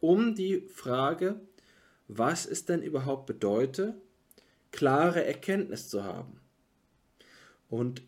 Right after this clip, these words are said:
ich erinnere mich immer wieder an dieses Beispiel, das ich gerade wiedergefunden habe. Und zwar findet sich das nicht in der Ethik, sondern es findet sich in der kurzen Abhandlung von Gott, dem Menschen und dessen Glück. Und zwar geht es dabei um, um Wissen,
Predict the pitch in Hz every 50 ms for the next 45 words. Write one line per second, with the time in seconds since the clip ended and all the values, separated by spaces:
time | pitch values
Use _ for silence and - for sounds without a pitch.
0 | _ - 127 127 - - - 170 185 185 175 175 180 175 - 190 202 208 220 208
1 | 180 190 196 196 196 180 - 151 170 170 170 170 170 165 165 - - - 131 131
2 | 156 170 - - 135 131 131 127 131 123 - - 131 131 139 147 131 147 156 151
3 | 123 113 107 - 113 107 - - 92 92 - 90 90 90 113 180 - - - -
4 | - _ _ _ _ _ - - - - - _ _ - 127 127 131 151 139 135
5 | - 180 175 170 170 - 151 - - 131 131 151 160 170 - - 135 120 113 104
6 | - 120 123 131 131 131 - 214 220 - - - - _ _ - - - - -
7 | 120 123 135 139 131 123 107 117 120 123 - 151 160 156 - 151 147 - - -
8 | 170 165 151 147 147 143 135 131 131 123 127 131 - - 165 170 170 - 131 82
9 | 110 135 - 143 139 139 131 131 131 127 - 120 117 113 120 127 127 127 135 120
10 | 113 110 107 107 110 107 107 123 117 113 110 113 110 107 - 113 107 - 104 104
11 | 147 175 - - - - - _ _ _ - - - - - - - - - -
12 | - - - - - - - - - - - - - 113 113 117 - - 139 135
13 | 131 131 127 - - - 123 - 139 139 147 135 - 147 143 139 139 120 - 127
14 | 127 127 123 120 123 - 127 123 120 120 117 110 - 185 202 - - 110 - -
15 | -